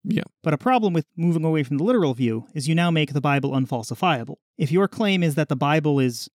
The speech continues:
Speaker 2: a user manual for life or something equally trite, well, then you're gonna start with that presumption, then you're gonna go to the Bible and find some piece of wisdom that may or may not work for you and then use it,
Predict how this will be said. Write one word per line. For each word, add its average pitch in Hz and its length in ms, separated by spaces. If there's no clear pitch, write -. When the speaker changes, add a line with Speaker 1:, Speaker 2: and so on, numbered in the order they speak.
Speaker 2:
a 127 360
user 190 360
manual 175 420
for 151 180
life 127 520
or 117 140
something 143 640
equally 143 440
trite, - 440
well, 156 260
then 135 380
you're 151 120
gonna 156 120
start 170 240
with 160 120
that 151 160
presumption, 139 760
then 131 100
you're 135 120
gonna 139 100
go 135 100
to 131 60
the 127 80
Bible 143 380
and 131 120
find 139 300
some 143 160
piece 147 220
of 123 120
wisdom 151 360
that 123 180
may 139 320
or 123 260
may 143 160
not 127 160
work 202 240
for 127 220
you 120 180
and 113 260
then 113 120
use 151 300
it, - 120